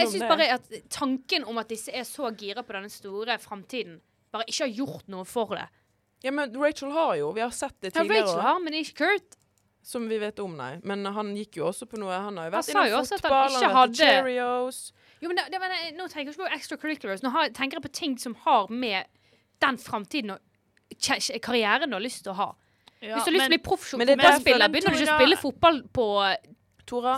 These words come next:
Speaker 1: siste året på
Speaker 2: men det er derfor vi sier at her er det serieskaperne som har drevet seg ut, fordi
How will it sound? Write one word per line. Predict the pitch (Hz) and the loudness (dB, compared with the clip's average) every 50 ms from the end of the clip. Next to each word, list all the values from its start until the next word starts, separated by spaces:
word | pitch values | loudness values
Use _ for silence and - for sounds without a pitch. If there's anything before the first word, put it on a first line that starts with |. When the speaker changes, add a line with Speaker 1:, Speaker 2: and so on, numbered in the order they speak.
| 254 | 0
Speaker 1:
siste | - 269 - - 320 | -2 -4 -2 0 -2
året | 262 202 | -2 0
på | 208 214 208 226 226 | -2 -4 -4 -2 -2
Speaker 2:
men | 247 | 2
det | 254 269 | 4 4
er | 262 | 4
derfor | 277 285 - 269 240 | 4 2 2 -2 -4
vi | 240 240 | -4 -4
sier | 240 - 233 226 233 233 | -4 -6 -4 -2 -2 -2
at | 226 220 - | -2 -4 -2
her | 233 247 233 214 | -2 -2 -2 -2
er | 214 | -4
det | 196 - | -6 -6
serieskaperne | - 269 247 247 240 214 190 185 - - - 185 175 165 - 185 170 170 170 170 170 | -4 -2 -2 -2 -2 -2 -4 -4 -6 -6 -4 -4 -4 -4 -4 -4 -4 -4 -6 -6 -8
som | - - 214 208 | -6 -6 -6 -6
har | 196 190 180 180 | -6 -8 -8 -6
drevet | 180 175 175 - - 185 | -6 -6 -6 -8 -10 -12
seg | - 208 - | -14 -12 -10
ut, | 226 233 240 233 - | -10 -10 -10 -10 -8
fordi | - 220 196 175 220 | -10 -10 -8 -8 -6